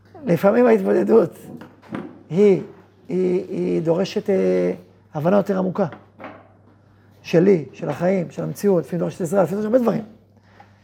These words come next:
הסתערות, היכרות התחום מראש, כן, זה דורש, לפעמים ה-, אבל בלי היכולת להתמודד ולהגיד, "אף על פי כן, ואני אמצא פתרונות לבעיות", לא תצליח.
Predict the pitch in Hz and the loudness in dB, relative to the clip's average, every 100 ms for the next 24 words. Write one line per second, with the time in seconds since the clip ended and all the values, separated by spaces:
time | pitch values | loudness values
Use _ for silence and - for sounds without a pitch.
0 | _ _ _ _ - - 185 185 220 180 | _ _ _ _ -8 4 8 8 8 6
1 | 139 - _ _ _ _ 147 151 196 196 | 2 -12 _ _ _ _ -12 -4 -2 -2
2 | 196 196 - 254 190 202 202 214 156 - | 0 -2 -4 -10 -2 2 4 4 2 -2
3 | - _ _ _ _ _ - 202 165 185 | -18 _ _ _ _ _ -12 -10 -4 -2
4 | 247 277 - 277 208 202 208 202 269 - | 0 -2 -6 -18 -10 -6 -2 -2 -4 -14
5 | _ _ _ - 147 160 156 - - _ | _ _ _ -8 0 2 2 -2 -16 _
6 | _ - 156 220 262 208 226 214 202 175 | _ -2 2 6 6 6 4 2 2 0
7 | 175 170 233 233 185 202 _ _ _ _ | 0 6 8 6 2 -10 _ _ _ _
8 | - 151 156 160 254 247 277 - 226 165 | -12 -8 -6 -6 -6 -2 -2 -2 -4 -4
9 | 151 - - - - - 156 165 190 214 | -8 -12 -20 -20 -20 -6 -2 0 0 -2
10 | 208 202 233 220 196 175 165 175 - - | 0 0 0 2 4 4 4 2 0 -20
11 | _ 220 226 214 220 - | _ -10 -10 -8 -10 -10